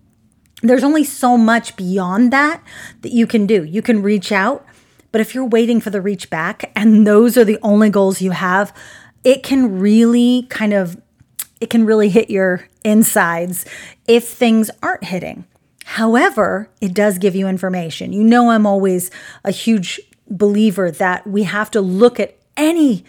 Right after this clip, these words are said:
interaction or non-interaction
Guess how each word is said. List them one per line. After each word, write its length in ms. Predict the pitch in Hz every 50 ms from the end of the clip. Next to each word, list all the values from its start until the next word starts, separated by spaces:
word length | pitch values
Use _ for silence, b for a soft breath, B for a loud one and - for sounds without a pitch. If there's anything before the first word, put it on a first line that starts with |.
| b b b b _ -
interaction 600 | 233 220 220 208 185 175 170 175 - - 208 202 -
or 300 | 214 202 196 180 - _ _ _ _ -
non-interaction 1200 | 185 190 196 214 240 277 294 285 254 208 208 196 180 175 170 180 175 - - 185 180 185 202